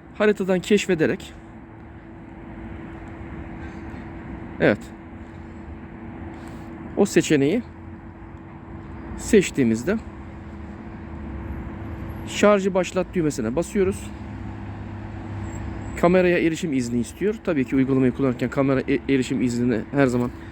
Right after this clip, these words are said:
seçmiş olacağız. Ve kare kod okutma yeri, e, ekranı geldi. Kare kod okutma ekranından ilgili bağladığımız şeyi, e, kare kodunu okutuyoruz. O cihazın kare kodunu okutmuş oluyoruz. Evet, şurada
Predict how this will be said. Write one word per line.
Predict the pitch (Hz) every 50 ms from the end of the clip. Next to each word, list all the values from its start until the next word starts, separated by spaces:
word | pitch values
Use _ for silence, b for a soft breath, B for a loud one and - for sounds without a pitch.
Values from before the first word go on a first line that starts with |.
| B B B
seçmiş | - - 139 127 - - -
olacağız. | 131 123 170 208 196 185
Ve | 190
kare | - - 214 214 208
kod | - 214 196 - -
okutma | 175 - - - - 208 196
yeri, | 175 160 151 143 190 262 - B B B B B B B B B B B - -
e, | 160 151 147 147 143 139 139 139 - -
ekranı | - 165 - - 151 143 143
geldi. | 131 123 127 123 117 113 170 208
Kare | - 220 214 214
kod | - 214 -
okutma | - 180 - - - - 202
ekranından | 185 165 - 160 151 147 139 135 139 170 240 240 - - - B B B B B B B B B - - - - - - - - - - - - -
ilgili | - 190 180 175 170 196 175 180 170
bağladığımız | 185 185 185 190 190 175 156 175 170 202 254 - - - - - - - - - - - - - - - - -
şeyi, | - - 214 185 151 165 254 294 - - - - - - - - - -
e, | 147 143 139 139 143 143 139 131 120 87 82 95 104
kare | - - 196 202
kodunu | 190 - 160 143 160 196 254
okutuyoruz. | - - 165 - 175 - - 147 131 131 123 - -
O | - 165 165 - -
cihazın | 135 151 147 135 131 139 151
kare | 131 165 165 160
kodunu | 143 135 131 135 175 208
okutmuş | 170 - - - - 143 160
oluyoruz. | 131 107 107 117 - 247 - - - B B B B B B -
Evet, | 170 160 139 123
şurada | - - - - 220 214 185 208 220 -